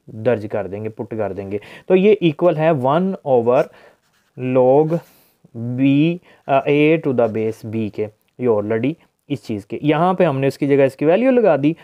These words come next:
जो भी थी, यानी कि जो भी इसकी जिसके इक्वल था वो हमने पुट कर दिया और इक्वल हमने इसके रख दिया। अब हम क्या करेंगे, अब हम क्या करेंगे, अगर हम गौर करें, हम इसको इधर लाएं तो ये इधर डिवाइड हो रहा है, उधर वन से आके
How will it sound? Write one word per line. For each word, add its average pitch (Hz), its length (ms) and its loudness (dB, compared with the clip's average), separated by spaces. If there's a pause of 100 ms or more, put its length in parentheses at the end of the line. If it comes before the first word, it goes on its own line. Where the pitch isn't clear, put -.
(140)
जो 160 140 4
भी 190 140 0
थी, 160 540 0
यानी 131 220 -2
कि 135 60 -2
जो 135 180 2
भी 151 140 2
इसकी 135 320 -4
जिसके 139 320 -4
इक्वल 131 220 -4
था 147 100 -8
वो 139 100 -6
हमने 120 180 -6
पुट 208 200 -2
कर 220 180 4
दिया 156 200 2 (420)
और 147 200 2
इक्वल 143 300 0
हमने 117 260 -4
इसके 110 220 -8
रख 104 180 -10
दिया। 95 220 -8 (880)
अब 170 180 0
हम 180 200 2
क्या 165 180 2
करेंगे, 107 380 -4 (400)
अब 185 120 0
हम 220 180 4
क्या 226 160 2
करेंगे, 180 380 2
अगर 185 320 0
हम 175 360 0
गौर 143 280 2
करें, 135 260 0
हम 151 340 -2
इसको 208 260 -2
इधर 185 260 0
लाएं 131 340 2 (320)
तो 196 80 2
ये 196 160 4
इधर 196 200 4
डिवाइड 165 400 2
हो 180 60 6
रहा 175 100 4
है, 170 60 2
उधर 170 100 2
वन 151 200 0
से 160 120 -4
आके 147 300 2